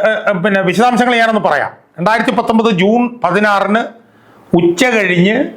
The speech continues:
ഫിലാഡൽഫിയയിലേക്ക് യാത്ര ചെയ്തിരുന്ന എം എസ് സി ഗയാനെ എന്ന് പറഞ്ഞ കപ്പൽ യു എസിൻ്റെ ടെറിട്ടോറിയൽ കടലിലേക്ക് വരുന്നു.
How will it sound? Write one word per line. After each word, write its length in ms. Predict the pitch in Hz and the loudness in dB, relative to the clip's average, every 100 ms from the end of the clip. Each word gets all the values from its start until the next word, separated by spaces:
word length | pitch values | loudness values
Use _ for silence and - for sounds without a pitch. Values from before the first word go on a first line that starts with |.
| - - - - | -18 -20 -18 -6
ഫിലാഡൽഫിയയിലേക്ക് 1300 | - 185 240 254 254 175 240 226 220 226 220 220 180 | 0 2 2 2 0 2 2 0 0 0 0 0 0
യാത്ര 360 | 185 226 226 | 0 0 0
ചെയ്തിരുന്ന 840 | 208 202 196 190 180 185 196 180 - | 0 0 2 2 2 0 0 -2 -4
എം 200 | 180 220 | 0 0
എസ് 140 | 214 | 0
സി 200 | 226 170 131 | -4 -4 0
ഗയാനെ 680 | 175 202 226 226 196 - - - - - - - | 2 2 2 0 -2 -6 -14 -20 -20 -20 -20 -4
എന്ന് 120 | 190 | 0
പറഞ്ഞ 160 | 190 185 | 2 0
കപ്പൽ 580 | 185 165 196 190 220 - - - - - 180 | 0 2 2 2 -2 -6 -12 -20 -20 -4 0
യു 160 | 233 254 254 | 2 2 2
എസിൻ്റെ 380 | 247 202 196 240 240 | 2 2 2 0 0
ടെറിട്ടോറിയൽ 800 | 202 220 247 240 240 220 214 220 214 | 0 0 -2 0 0 0 0 -2 0
കടലിലേക്ക് 800 | 175 190 180 170 170 202 - - | 0 0 0 0 0 -2 -2 -2
വരുന്നു. 400 | 151 147 139 131 | 0 0 0 0